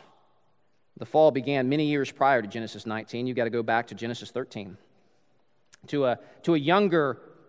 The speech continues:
Lot, to a Lot that was more positive and ambitious and hopeful in the future.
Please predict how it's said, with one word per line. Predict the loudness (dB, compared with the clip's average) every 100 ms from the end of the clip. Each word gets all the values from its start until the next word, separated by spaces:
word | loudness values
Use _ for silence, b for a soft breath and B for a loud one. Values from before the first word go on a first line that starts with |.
| -8
Lot, | 4 6 6 2 -4
to | 2 4
a |
Lot | 6 8 8 6
that | 2
was | 2 2
more | 2 2
positive | 2 2 2 0 -2 -4
and | -6 -4
ambitious | -2 0 0 -2 -6 -8 -14 b b
and | -6
hopeful | 2 4 4 4 2 2 B B
in | -4
the | -2
future. | -2 -2 -2